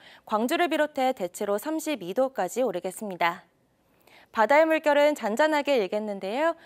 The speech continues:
전 해상에 안개가 짙게 끼겠고 남해서부 해상에는 돌풍과 천둥, 번개 예상되니까요.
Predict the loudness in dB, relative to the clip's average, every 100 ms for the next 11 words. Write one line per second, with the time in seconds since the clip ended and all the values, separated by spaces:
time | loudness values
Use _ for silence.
0 | -18 -2 0 0 0 0 2 0 0 -2
1 | 0 0 -2 -6 -4 -4 -2 -4 -6 -6
2 | -4 -2 -2 -2 -2 -4 -4 -4 -4 -4
3 | -4 -4 -2 -2 -4 -6 -6 -4 -2 0
4 | -2 -2 -2 -2 -2 -4 -6 -6 -6 -6
5 | -8 -10 -10 -4 -4